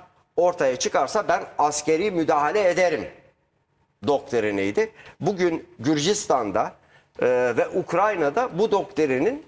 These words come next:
yenilenmiş bir versiyonunu Putin döneminde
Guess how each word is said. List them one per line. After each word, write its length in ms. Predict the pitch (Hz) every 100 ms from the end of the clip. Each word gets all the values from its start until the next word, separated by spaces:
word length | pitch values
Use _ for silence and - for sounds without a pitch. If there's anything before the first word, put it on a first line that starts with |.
| _
yenilenmiş 920 | 123 208 226 220 220 247 226 - -
bir 180 | 139 135
versiyonunu 520 | 139 120 - 147 240 247
Putin 480 | 233 - 160 95 - _ _ 107
döneminde 600 | 143 127 117 107 104